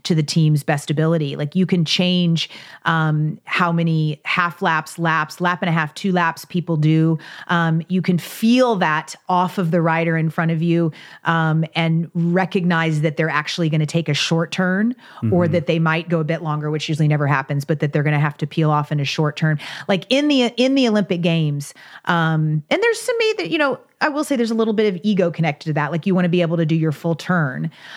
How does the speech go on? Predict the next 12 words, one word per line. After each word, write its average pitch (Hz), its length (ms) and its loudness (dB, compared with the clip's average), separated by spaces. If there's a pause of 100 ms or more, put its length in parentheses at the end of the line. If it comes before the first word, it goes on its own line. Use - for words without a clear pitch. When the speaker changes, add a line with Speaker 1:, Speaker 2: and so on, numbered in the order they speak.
(120)
Speaker 1:
Um, 170 440 2 (260)
but 190 160 0
my 240 600 2
fourth - 760 -2
pull, 233 460 2
I 190 220 0
was 175 420 0
supposed 185 640 -2
to 180 60 0
do 165 240 4
one 160 320 2
lap. 156 460 -2